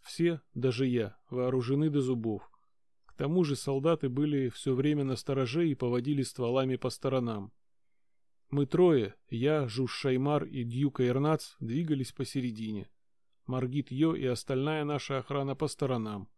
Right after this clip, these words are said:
но соблюдая дистанцию. Нас явно не получилось бы укокошить одной очередью или одной гранатой. Опознать в нас пришлых не составляло труда. То, что мы прибыли из куда более цивилизованных мест, угадывалось на раз.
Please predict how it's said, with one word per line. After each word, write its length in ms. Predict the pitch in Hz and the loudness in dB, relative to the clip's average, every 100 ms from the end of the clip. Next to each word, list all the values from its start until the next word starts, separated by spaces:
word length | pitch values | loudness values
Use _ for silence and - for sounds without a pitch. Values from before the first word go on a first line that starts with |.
| _ _ _ _ _ | _ _ _ _ _
но 180 | 123 143 | -6 -4
соблюдая 580 | 151 151 127 113 123 131 | -2 -2 -2 0 0 0
дистанцию. 760 | 127 - 117 107 98 - 101 - _ _ _ _ _ _ _ _ - | -2 -4 -6 -6 -8 -12 -14 -16 _ _ _ _ _ _ _ _ -4
Нас 240 | 160 - | -4 0
явно 280 | 180 180 160 | 2 2 2
не 120 | 151 | 0
получилось 640 | 139 151 147 - 180 139 | 2 2 0 0 2 2
бы 160 | 120 131 | 2 0
укокошить 560 | 123 127 175 160 131 123 | 0 0 0 0 0 -2
одной 300 | 117 123 131 | 0 0 2
очередью 580 | 156 - 131 120 117 | 2 2 0 0 -2
или 200 | - 127 | -2 0
одной 360 | 123 120 120 135 | 0 0 -2 -2
гранатой. 640 | 127 127 120 107 107 101 _ _ _ _ _ _ _ _ | 0 0 -2 -4 -8 -12 _ _ _ _ _ _ _ _
Опознать 580 | 139 147 131 156 147 | -4 0 2 2 2
в 60 | 127 | 0
нас 220 | 143 131 | -2 -2
пришлых 500 | - 180 - 131 - | -2 -2 -2 -4 -4
не 80 | 127 | -6
составляло 580 | 117 120 135 135 147 139 | -6 -4 -2 2 2 2
труда. 480 | 143 131 110 98 - _ _ _ _ _ _ _ _ - | 0 0 0 -4 -8 _ _ _ _ _ _ _ _ 2
То, 200 | 160 156 | 4 4
что 220 | - 156 | 0 0
мы 160 | 151 | 2
прибыли 400 | 139 165 151 147 | 0 0 2 2
из 100 | 139 | 2
куда 260 | - 147 151 | 0 4 6
более 300 | 139 151 143 | 6 6 4
цивилизованных 800 | - 139 143 131 151 143 139 - | 2 0 2 4 4 4 4 2
мест, 360 | 160 175 - - | 2 2 0 -6
угадывалось 720 | 131 127 143 143 135 131 - | 0 4 6 8 6 4 2
на 160 | 135 120 | 0 2
раз. 360 | 110 92 - | 0 -4 -14